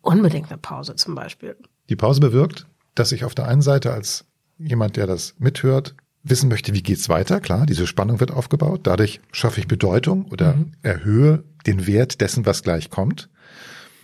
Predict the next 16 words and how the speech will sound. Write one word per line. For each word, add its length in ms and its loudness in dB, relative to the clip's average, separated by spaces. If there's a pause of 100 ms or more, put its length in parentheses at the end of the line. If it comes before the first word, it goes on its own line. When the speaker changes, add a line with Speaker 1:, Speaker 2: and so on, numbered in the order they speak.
(220)
Speaker 2:
Aber 140 2
dann 120 4
ist 160 -2
es 80 -4
eine 80 0
Struktur, 460 0
hast 160 -4
du 20 -6
schon 160 0
gesagt, 380 -2
ne? 120 0
Das 220 -6
heißt, 220 -6
ich 100 -8
habe 260 -4
eine 300 -8